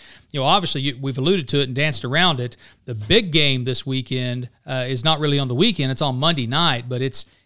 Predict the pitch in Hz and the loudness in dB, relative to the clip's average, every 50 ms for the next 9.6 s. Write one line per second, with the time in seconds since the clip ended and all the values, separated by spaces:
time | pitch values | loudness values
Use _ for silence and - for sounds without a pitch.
0 | _ - 135 123 - - - - - 185 214 202 - - 135 123 123 139 147 139 | _ -10 -10 -10 -10 -8 -4 -2 0 0 0 0 -2 -4 -4 -2 -2 0 0 0
1 | 120 110 101 101 107 160 165 175 170 - 175 170 151 - - - 170 165 156 147 | -2 -4 -8 -6 -4 -2 -2 -2 -2 -2 -2 -2 -4 -4 -4 -2 -2 -2 -2 -2
2 | 143 143 143 139 127 - - 180 196 190 - - - 139 143 160 165 - - 156 | -2 -2 -2 -2 -2 -2 -2 -2 -2 -2 -4 -8 -6 -2 -2 -2 -2 -2 -4 -6
3 | 139 139 143 143 143 139 139 139 135 131 - - - - - _ - - 135 127 | -4 -4 -2 -2 -2 -4 -4 -6 -6 -8 -10 -12 -14 -20 -20 _ -6 -4 -4 -2
4 | 113 113 147 165 190 190 - 180 170 165 156 143 143 156 160 151 165 151 131 139 | 0 2 2 2 2 0 -2 -2 0 0 0 0 0 -2 -2 -2 -4 -4 -4 -4
5 | 123 123 117 110 - 151 156 196 214 214 180 147 139 147 147 143 - - 147 139 | -6 -6 -8 -8 -6 -4 -2 0 0 0 0 0 0 -2 -2 -4 -4 -6 -6 -6
6 | 143 147 - 151 160 170 151 135 123 - - 123 123 123 123 120 117 117 123 131 | -6 -4 -2 0 0 0 0 -2 -4 -4 -4 -4 -4 -4 -6 -6 -6 -4 -4 -4
7 | 123 120 120 - - 131 120 - 117 - - 131 135 120 - 110 107 113 120 117 | -4 -4 -4 -4 -4 -6 -6 -8 -10 -8 -6 -4 -4 -4 -6 -6 -8 -6 -6 -6
8 | - 123 120 123 127 127 123 113 - 147 143 131 127 127 120 113 117 - - 135 | -6 -4 -2 -2 -2 -2 -2 -2 -2 -2 -2 -2 -4 -6 -6 -6 -6 -6 -6 -6
9 | 127 117 110 110 113 151 170 156 139 127 - | -6 -6 -6 -4 0 2 2 2 2 0 -4